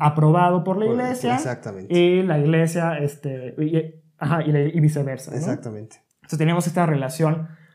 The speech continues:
Speaker 1: eh, muy, digamos, s-, eh, que trataba de procurar una línea divisora
Speaker 2: Sí.
Speaker 1: entre las dos esferas del
Speaker 2: Exactamente.
Speaker 1: poder. Ahora,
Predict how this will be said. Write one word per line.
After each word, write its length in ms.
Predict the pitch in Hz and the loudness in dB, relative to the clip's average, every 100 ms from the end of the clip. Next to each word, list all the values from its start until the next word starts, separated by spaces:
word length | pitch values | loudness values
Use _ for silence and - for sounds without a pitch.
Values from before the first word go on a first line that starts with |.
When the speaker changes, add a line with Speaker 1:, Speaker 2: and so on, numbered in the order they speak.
| _ - | _ 0
Speaker 1:
eh, 380 | 151 147 - - | 2 0 -4 -8
muy, 240 | 175 185 | 0 2
digamos, 640 | 185 185 175 180 175 - _ _ | 2 2 2 2 0 -4 _ _
s-, 180 | - - - | -16 -16 -8
eh, 240 | 160 147 147 | 0 2 2
que 140 | 165 | 0
trataba 360 | 160 151 165 180 | -2 -2 0 2
de 100 | 170 | 2
procurar 400 | 160 156 160 170 | 0 -2 2 2
una 180 | 170 170 | 2 0
línea 720 | 151 160 165 160 147 131 - _ | 0 2 2 0 -2 -6 -12 _
divisora 600 | 151 147 147 - 156 151 | -2 0 0 0 2 2
Speaker 2:
Sí. 160 | 147 147 | 0 -2
Speaker 1:
entre 160 | 127 | -2
las 160 | 139 135 | -4 -2
dos 160 | 156 151 | -2 -4
esferas 460 | 147 151 123 - | -6 -10 -10 -10
del 80 | 127 | -8
Speaker 2:
Exactamente. 380 | 131 147 147 135 | -4 -2 -2 0
Speaker 1:
poder. 420 | 160 196 196 - _ _ _ _ _ _ _ _ _ _ _ _ _ | 0 0 -2 -8 _ _ _ _ _ _ _ _ _ _ _ _ _
Ahora, 520 | 180 190 185 - - | 6 8 6 2 -18